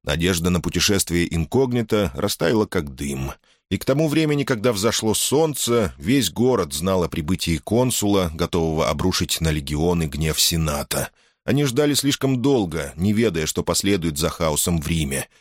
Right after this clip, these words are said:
и теперь привычная городская суета практически сошла на нет в ожидании беды. Марк Антоний без труда нашел, где поселиться.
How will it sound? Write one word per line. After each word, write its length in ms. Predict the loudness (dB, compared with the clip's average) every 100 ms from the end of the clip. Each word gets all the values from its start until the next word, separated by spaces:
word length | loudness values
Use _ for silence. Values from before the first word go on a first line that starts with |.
| _
и 60 | -4
теперь 260 | 0 0 0
привычная 520 | 2 2 2 0 0
городская 480 | 0 0 0 0 0
суета 560 | 0 -2 0 2 2 -2 -6
практически 500 | -6 -4 -2 0 0
сошла 380 | 0 0 0 2
на 140 | 2
нет 280 | 0 -2 -2
в 60 |
ожидании 520 | -2 -2 0 0 0 -2
беды. 540 | -2 -2 -2 -4 -8 _ _ _ _ _
Марк 300 | -2 -2 0
Антоний 400 | 0 2 2 2
без 180 | 2 0
труда 320 | 0 2 2
нашел, 320 | 2 0 -2 -2
где 200 | -4 -2
поселиться. 840 | 0 2 0 -2 -2 -2 -2